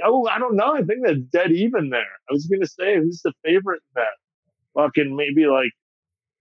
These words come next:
minus one oh five. I was gonna say Fry, but then Tank. I, uh, man, yeah, that's a,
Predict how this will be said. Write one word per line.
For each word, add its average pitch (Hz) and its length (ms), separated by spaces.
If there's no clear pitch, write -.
minus 135 440
one 139 240
oh 143 220
five. 143 420
I 147 40
was 160 140
gonna 202 160
say 156 220
Fry, 220 320
but 143 220
then 156 280
Tank. 220 320
I, 175 80
uh, 175 340
man, 151 420
yeah, 135 320
that's 170 260
a, 151 140